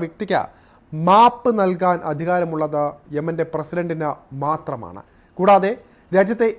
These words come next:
ഏത് കോടതി ആർക്ക് വധശിക്ഷ വിധിച്ചാലും അത് പ്രസിഡന്റ്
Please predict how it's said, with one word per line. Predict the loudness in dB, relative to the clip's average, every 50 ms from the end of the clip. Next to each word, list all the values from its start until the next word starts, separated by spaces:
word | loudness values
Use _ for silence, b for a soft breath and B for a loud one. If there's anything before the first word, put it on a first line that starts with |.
| 2 4 4
ഏത് | 4 4 2 0 -2 0
കോടതി | 2 2 2 2 0 -4 -6 -4 0 4 6 6
ആർക്ക് | 6 6 4 2 2 2 2
വധശിക്ഷ | 2 2 2 -2 -4 -6 -6 -4 -2 -2
വിധിച്ചാലും | -2 -2 0 2 4 4 4 2 0 -4 -10 -16 -20 b b b b b b b
അത് | 0 2 2 2 2 0 -2 -6 -4 -4
പ്രസിഡന്റ് | -4 -4 -2 -4 -2 -2 -2 -2 -2